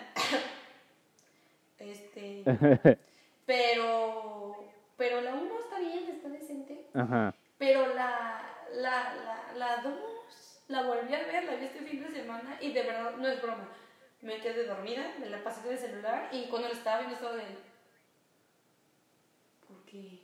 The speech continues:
Speaker 2: Y eventualmente vamos a hablar de cada una de ellas, ¿eh? <laughs>
Speaker 1: Ah, sí, sí, yo sé que en algún punto las tendré que ver bien.
Speaker 2: Sí. Sí, o sea,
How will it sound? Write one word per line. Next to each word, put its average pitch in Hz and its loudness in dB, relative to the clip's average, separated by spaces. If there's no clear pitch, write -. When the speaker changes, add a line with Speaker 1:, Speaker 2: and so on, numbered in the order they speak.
Speaker 2:
Y 147 12
eventualmente 147 12
vamos 170 10
a 160 8
hablar 113 8
de 131 6
cada 117 8
una 107 0
de 95 2
ellas, 92 -6
¿eh? - -16
<laughs> 165 12
Speaker 1:
Ah, 277 4
sí, 254 -8
sí, 247 -6
yo 269 2
sé 330 -2
que 320 -6
en 320 -6
algún 285 -4
punto 269 -6
las 247 -6
tendré 214 -12
que 214 -14
ver 202 -14
bien. 196 -16
Speaker 2:
Sí. 120 10
Sí, 190 12
o 185 12
sea, 185 12